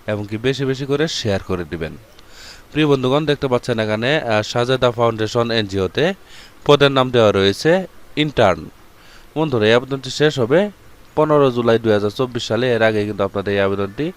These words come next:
আহ, বিডি জবস অনলাইনের মাধ্যমে এই আবেদনটি আপনাদের করতে হবে, ঠিক আছে? এই ইন্টার্ন পদে আবেদন করতে হলে আপনাদের শিক্ষাগত যোগ্যতা থাকতে হবে, মিনিমাম ব্যাচেলর অথবা অনার্স পাস থাকলে আবেদন করতে পারবেন।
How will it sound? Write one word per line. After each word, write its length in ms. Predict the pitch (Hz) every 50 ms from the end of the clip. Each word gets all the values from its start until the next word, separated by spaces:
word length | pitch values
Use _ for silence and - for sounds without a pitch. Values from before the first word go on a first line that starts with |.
| - - - - - - - -
আহ, 180 | 95 95 98 98 107
বিডি 200 | 123 127 135 127
জবস 300 | 110 113 113 - - 110
অনলাইনের 340 | - 113 107 101 98 98 98
মাধ্যমে 320 | 98 95 - 101 98 98
এই 60 | 92
আবেদনটি 320 | 92 90 87 98 90 92 92
আপনাদের 300 | 85 - 95 87 101 107
করতে 280 | - 147 156 - - 135
হবে, 300 | 104 87 80 82 85 -
ঠিক 140 | - 127 127
আছে? 300 | 156 - - 156 107 82 - - - - - - - -
এই 160 | - 110 113 -
ইন্টার্ন 460 | 139 156 156 - 147 147 160 185 185 -
পদে 500 | 170 156 139 147 123 110 113 127 147 135
আবেদন 320 | 127 120 120 120 120 113
করতে 240 | 113 117 113 - 117
হলে 120 | 110 107
আপনাদের 320 | 107 104 - 110 98 107 104
শিক্ষাগত 520 | - - - 127 - 120 110 110 113 107 113 110 113
যোগ্যতা 280 | 120 113 123 110 110 104
থাকতে 320 | - 95 92 90 - 107
হবে, 260 | 104 110 139 165 175 - - - - - - - - -
মিনিমাম 400 | 110 117 131 135 139 135 143 151
ব্যাচেলর 500 | 127 131 131 127 139 139 143 147 151 131
অথবা 320 | 117 123 123 113 107 110
অনার্স 340 | 98 110 117 123 131 127 -
পাস 160 | - 123 113
থাকলে 220 | - 123 110 110 110
আবেদন 300 | 104 104 101 95 107 113
করতে 280 | 120 - 135 131 - 117
পারবেন। 380 | 98 90 87 92 120 143 156